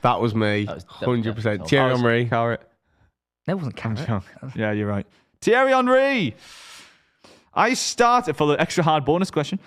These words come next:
Speaker 3: I started my career at the Man United Acad-, Academy. I played for the Ireland youth team, but then I chose England.
Speaker 1: Paul.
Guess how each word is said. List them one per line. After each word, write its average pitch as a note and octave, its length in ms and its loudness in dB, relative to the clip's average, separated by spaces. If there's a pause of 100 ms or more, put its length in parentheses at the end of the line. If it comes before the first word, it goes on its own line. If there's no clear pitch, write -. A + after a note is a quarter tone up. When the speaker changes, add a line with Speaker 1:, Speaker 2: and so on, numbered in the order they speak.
(200)
Speaker 3:
I A3 180 2
started G#3 580 2
my F#3+ 180 2
career D3+ 460 0
at C3 100 -2
the A#2 80 -2
Man A#2+ 420 2
United C3+ 560 0 (140)
Acad-, A2+ 480 -4
Academy. G#2+ 600 -2 (500)
I A#2 100 -2
played C#3+ 400 -2
for B2 220 -2
the A#2 160 -2
Ireland D3+ 540 0
youth C3 340 -2
team, G2+ 380 -4 (420)
but G2+ 140 -6
then A2 200 0
I G#2 160 -2
chose G2 440 -4
England. G2+ 400 -2
Speaker 1:
Paul. D#3+ 500 0